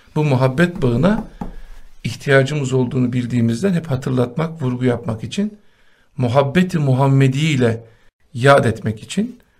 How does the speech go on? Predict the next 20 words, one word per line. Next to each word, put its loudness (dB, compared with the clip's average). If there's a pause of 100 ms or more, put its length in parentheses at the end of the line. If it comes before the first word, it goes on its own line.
(140)
o -2
muhabbetle -2
yad 0
etmek -8
için -8
bu -12
ismi -14
koyduk. -6 (1080)
O 10
halde 8 (300)
devam 10
edelim. 0
Şimdi 2
bu -2
safhadan 6
sonra 0
nihayet 2
sadede 2
geliyoruz 2
ama 4